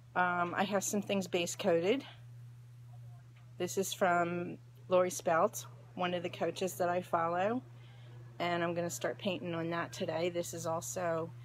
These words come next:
this is a Halloween piece and this is a fall piece. So I'll be working on these.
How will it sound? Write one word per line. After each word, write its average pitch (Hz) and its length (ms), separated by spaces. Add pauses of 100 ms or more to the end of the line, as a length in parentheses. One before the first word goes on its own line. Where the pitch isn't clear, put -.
(240)
this 180 180
is 175 100
a 175 60
Halloween 180 680
piece 247 640
and 175 160
this 175 180
is 170 80
a 165 80
fall 147 300
piece. - 540 (460)
So 180 220
I'll 175 80
be 170 140
working 170 400
on 170 140
these. 247 540